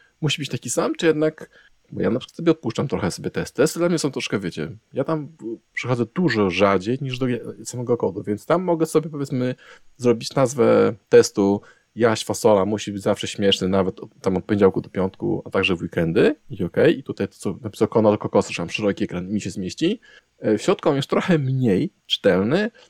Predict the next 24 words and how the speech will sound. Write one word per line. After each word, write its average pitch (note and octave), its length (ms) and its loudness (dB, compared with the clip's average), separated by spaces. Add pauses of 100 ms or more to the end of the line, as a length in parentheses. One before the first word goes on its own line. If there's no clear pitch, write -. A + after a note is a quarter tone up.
(140)
natomiast D#3+ 440 0
kod - 200 0
mam F3+ 100 2
czytelny, F3 420 2
tak? D#3 280 2
I D3+ 40 -8
teraz, C#3+ 380 0
czy C3 160 0
wy, C3+ 340 0
mówiąc, B2 320 -4
patrząc A#2+ 320 0
na B2+ 60 0
to, A#2+ 120 -2
mówicie, A2+ 280 2
„A, B2 280 4
Jarek, G#2+ 420 2
tu - 80 -20
fajny, C3+ 260 0
napisałeś D3 500 -4
bardzo D3+ 300 2
fajny A2 280 0
kod, C3 320 2
ale A2+ 160 0
testy”, D3 500 -2